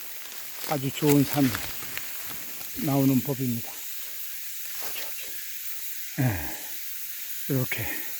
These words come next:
잘 보십시오. 요번에 비가 많이 와서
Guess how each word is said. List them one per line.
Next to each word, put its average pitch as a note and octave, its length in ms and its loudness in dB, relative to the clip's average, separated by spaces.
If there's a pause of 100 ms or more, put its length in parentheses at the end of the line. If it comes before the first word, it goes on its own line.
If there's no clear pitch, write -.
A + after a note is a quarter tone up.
(680)
잘 G#2+ 260 0
보십시오. - 460 0 (2500)
요번에 D3 280 12
비가 D3 300 8
많이 C#3+ 240 12
와서 C3+ 280 6